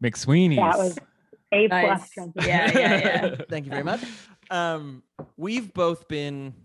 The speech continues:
Speaker 4: McSweeney's subscribers for a very long time before we knew each other.
Speaker 2: Cool.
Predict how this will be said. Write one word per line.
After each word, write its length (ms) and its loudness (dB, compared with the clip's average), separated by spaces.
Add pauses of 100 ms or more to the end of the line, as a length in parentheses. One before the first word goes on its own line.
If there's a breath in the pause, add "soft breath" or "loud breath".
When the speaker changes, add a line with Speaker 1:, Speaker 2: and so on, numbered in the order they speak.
(160)
Speaker 4:
McSweeney's 540 -8
subscribers 760 -6
for 220 -10
a 60 -10
very 200 -2
long 180 -6
time 260 -12
before 300 -8
we 120 -8
knew 160 -10
each 160 -12
other. 180 -6
Speaker 2:
Cool. 480 0